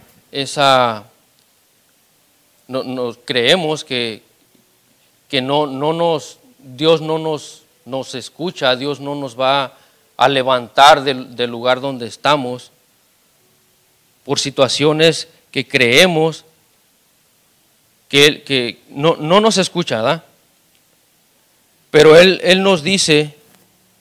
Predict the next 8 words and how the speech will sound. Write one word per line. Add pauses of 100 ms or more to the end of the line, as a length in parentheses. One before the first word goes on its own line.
(2250)
"Levántate
del
lugar
donde
estás, (560)
porque
yo
quiero